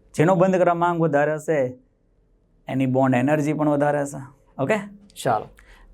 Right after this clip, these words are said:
એન ટુ, એ તો ખ્યાલ જ છે, orally ત્રણ, ચૌદ થશે ને. એન ટુ પ્લસ એટલે શું?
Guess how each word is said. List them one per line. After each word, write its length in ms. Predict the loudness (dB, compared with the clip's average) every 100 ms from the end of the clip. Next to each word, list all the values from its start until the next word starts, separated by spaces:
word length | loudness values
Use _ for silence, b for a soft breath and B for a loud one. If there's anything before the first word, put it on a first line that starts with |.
| -2
એન 180 | 2 4 4
ટુ, 120 | 4 2 -4 -16 _ _ _ _ -20 -20 -20 _ _ -20 -20 -20 -14 -14 -14 -14 -14 -14 -20 -8 -2
એ 60 | 0
તો 80 | 2
ખ્યાલ 220 | 2 2 0
જ 40 | 0
છે, 60 | 0 0 -2 -10 -10 -2
orally 300 | 2 2 0 -8 -18 -8
ત્રણ, 240 | -2 0 -2 -10 _ _ _ _ -6
ચૌદ 260 | -2 -2 -2
થશે 220 | -4 -4 -6
ને. 60 | -8 -12 _ _ _ _ -20 -20 b b b b b b -4
એન 260 | 0 4 4
ટુ 100 | 4 4
પ્લસ 260 | 2 0 -8 -16 _ _ -20 _ _ -18 -18 -20 -20 -20 -20 -20 _ -20 -18 -18 -18 -20 -20 -20 -20 -20 -2 0
એટલે 220 | 2 2 2
શું? 140 | -2